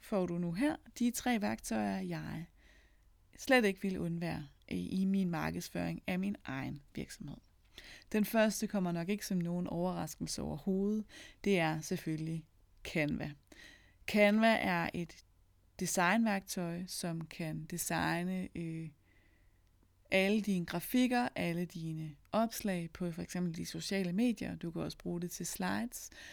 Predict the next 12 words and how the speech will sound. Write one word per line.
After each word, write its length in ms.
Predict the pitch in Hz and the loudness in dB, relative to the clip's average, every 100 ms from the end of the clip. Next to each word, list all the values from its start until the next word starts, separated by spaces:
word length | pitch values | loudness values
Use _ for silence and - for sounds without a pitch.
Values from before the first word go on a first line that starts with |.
| - - | -16 -4
Du 60 | |
kan 40 | 208 | 0
bruge 200 | 208 240 | 4 4
det 100 | 240 | 2
til 100 | - | 0
alt 340 | - 202 208 190 | 4 4 2 0
muligt 340 | 202 208 220 | 2 2 0
andet. 360 | - 214 233 262 - - - - - | 0 2 2 0 -6 -14 -20 -10 0
Men 160 | 208 | 2
Canva 560 | 202 - 185 190 214 214 | 2 2 2 4 2 2
er 260 | - 185 185 | 2 2 0
altså 240 | 185 196 | -2 -6